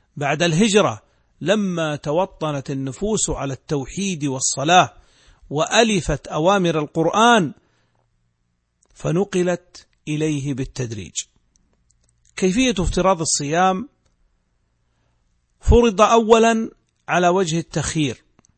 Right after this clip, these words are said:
بينه وبين أن يطعم المسلم عن كل يوم مسكين، ثم نقل من ذلك التخيير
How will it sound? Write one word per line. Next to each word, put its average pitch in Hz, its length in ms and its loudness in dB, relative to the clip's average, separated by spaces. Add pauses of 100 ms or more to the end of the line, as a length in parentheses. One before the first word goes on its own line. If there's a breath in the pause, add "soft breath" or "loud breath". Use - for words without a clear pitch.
(180)
بينه 175 540 0
وبين 160 580 0 (680)
أن 151 260 0
يطعم 143 720 -4 (300)
المسلم 156 760 -2
عن 139 180 -8
كل 151 280 -4
يوم 151 300 -2
مسكين، 127 580 -4 (1300)
ثم 240 440 6 (1700)
نقل 196 500 4
من 180 200 0
ذلك 185 760 0 (960)
التخيير 180 1040 -2